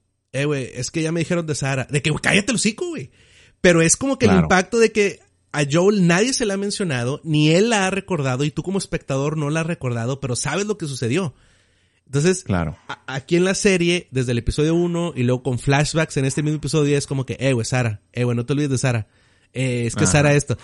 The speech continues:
Speaker 1: Entonces, el que Joey, el que, el que Joey, el que Ellie saque a Sara es como que,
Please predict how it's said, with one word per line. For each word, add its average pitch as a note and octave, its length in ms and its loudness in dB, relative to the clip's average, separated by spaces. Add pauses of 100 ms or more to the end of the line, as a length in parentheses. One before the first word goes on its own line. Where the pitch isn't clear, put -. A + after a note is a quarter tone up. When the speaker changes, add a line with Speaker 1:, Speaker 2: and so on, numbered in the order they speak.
(140)
Speaker 1:
Entonces, E3+ 220 -4
el F3 140 4
que D#3+ 180 4
Joey, G3+ 360 6
el E3+ 160 4
que, C#3 180 -2
el B2 140 -2
que A#2 160 -8
Joey, G#2 320 -6
el C#3 180 2
que C#3+ 180 2
Ellie F3 140 0
saque F3 300 -2
a E3 40 0
Sara D#3 300 2
es D3 80 -2
como D3 220 0
que, A2 280 -2